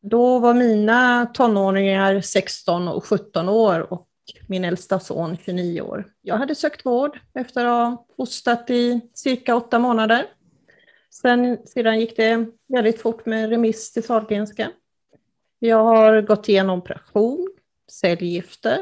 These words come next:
strålning, men har inga aktiva metastaser längre. Numera så går jag på sex månaders kontroller.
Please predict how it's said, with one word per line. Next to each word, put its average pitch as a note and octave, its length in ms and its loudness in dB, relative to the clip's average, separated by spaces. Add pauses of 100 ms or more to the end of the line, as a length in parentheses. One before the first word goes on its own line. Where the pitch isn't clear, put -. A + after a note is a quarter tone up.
(220)
strålning, B3 640 -2 (840)
men C#4+ 260 4
har C#4 100 4
inga A#3+ 280 2
aktiva G3+ 460 -2
metastaser G3 800 -4
längre. - 360 -10 (920)
Numera C4 480 6
så G#3+ 140 -4
går G3+ 140 4
jag F3+ 180 0
på F3+ 460 -2
sex - 340 -4
månaders F3 280 -4
kontroller. G3+ 600 -2